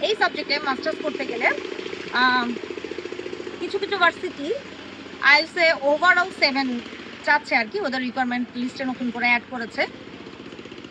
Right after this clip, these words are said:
তো যাই হোক, এটা আপনারা ইউনিভার্সিটির ওয়েবসাইট দেখলেই জানতে পারবেন যে কোন ভার্সিটির রিকোয়ারমেন্ট কি,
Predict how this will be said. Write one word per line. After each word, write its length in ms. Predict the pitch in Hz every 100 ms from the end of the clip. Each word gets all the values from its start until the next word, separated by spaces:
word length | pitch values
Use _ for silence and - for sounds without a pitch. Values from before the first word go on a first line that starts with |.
| - - -
তো 140 | 381 381
যাই 200 | 359 403
হোক, 120 | 415
এটা 140 | 392 359
আপনারা 580 | 330 330 339 339 330 262
ইউনিভার্সিটির 520 | 311 311 320 330 339
ওয়েবসাইট 460 | 277 302 - 339 269 240 294
দেখলেই 280 | 294 320
জানতে 260 | 302 294 277
পারবেন 300 | 262 247 381
যে 80 | 349
কোন 260 | 285 262
ভার্সিটির 460 | 247 247 277 277 269
রিকোয়ারমেন্ট 480 | 254 269 254 262 254
কি, 120 | 339